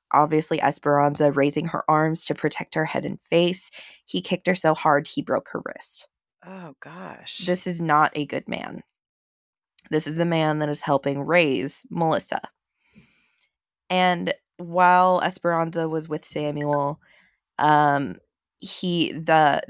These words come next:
Speaker 1: together they had two more children. This was, uh, Sonia and Diane. They were Melissa's younger sisters.
Speaker 2: Okay.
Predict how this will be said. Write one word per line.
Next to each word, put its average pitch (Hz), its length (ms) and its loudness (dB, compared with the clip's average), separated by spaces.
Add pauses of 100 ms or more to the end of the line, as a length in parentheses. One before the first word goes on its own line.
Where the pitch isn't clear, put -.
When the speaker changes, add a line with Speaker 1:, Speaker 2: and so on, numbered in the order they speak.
(120)
Speaker 1:
together 170 440 4
they 170 120 0
had 175 240 -4
two 180 180 -2
more 160 160 2
children. 160 520 -2
This - 200 -6
was, 156 260 0
uh, 147 200 2
Sonia 165 520 2
and 151 200 -2
Diane. 147 560 2
They 147 160 2
were 139 500 2 (420)
Melissa's 143 480 0
younger - 300 -4
sisters. - 640 -10
Speaker 2:
Okay. 175 520 -8